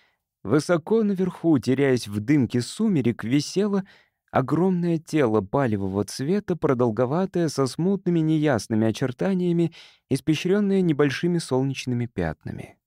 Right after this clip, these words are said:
контуры которых текли и колебались, принимая то выпуклые, то вогнутые формы. Затем оно отпрянуло назад и исчезло. "Джимпер, ты видел это?"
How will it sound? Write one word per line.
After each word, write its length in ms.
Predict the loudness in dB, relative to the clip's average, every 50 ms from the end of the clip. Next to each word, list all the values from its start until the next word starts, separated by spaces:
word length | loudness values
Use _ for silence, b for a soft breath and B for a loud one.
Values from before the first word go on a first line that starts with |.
| _
контуры 440 | 0 2 2 4 2 2 2 0 0
которых 580 | 2 2 -2 0 0 -2 0 0 -2 -4 -6 b b b b b b b -2
текли 400 | -2 0 0 0 -2 0 0 -2
и 20 |
колебались, 720 | -2 -2 0 0 0 0 0 -2 -2 -2 -2 -4 -4 -6
принимая 500 | -6 -2 0 0 2 2 2 2 2 2
то 180 | 2 0 -2 -2
выпуклые, 720 | 0 -2 -4 -4 -4 -10 -10 -6 -4 -4 -4 -4 -6 -8 _ _ _ _ _ -2
то 140 | -2 -2
вогнутые 600 | 0 0 -2 -2 -2 -2 -4 -4 -4 -4 -4 -6
формы. 580 | -6 -6 -10 -12 -10 -10 -10 -12 -14 -16 -16 -18 _ _ _ _ _ _ _ _ _ _ _ _ _ _ _ -6
Затем 360 | -2 0 0 0 0 0 0
оно 160 | 2 2 2
отпрянуло 520 | 0 0 0 0 0 0 2 2 2 0 0
назад 420 | 0 -2 -2 -2 -4 -6 -6 -8 b b b b b b b b b -2
и 80 | -2 -2
исчезло. 640 | -2 -2 -6 -6 -6 -6 -6 -8 -12 -14 -16 -16 -18 _ _ _ _ _ _ _ _ _ _ _ _ -10
"Джимпер, 520 | -8 -2 2 2 4 4 4 2 0 -2 2
ты 120 | 0 0
видел 380 | 2 2 0 2 0 0 0 2
это?" 400 | 0 0 -2 -4 -10 -16 -16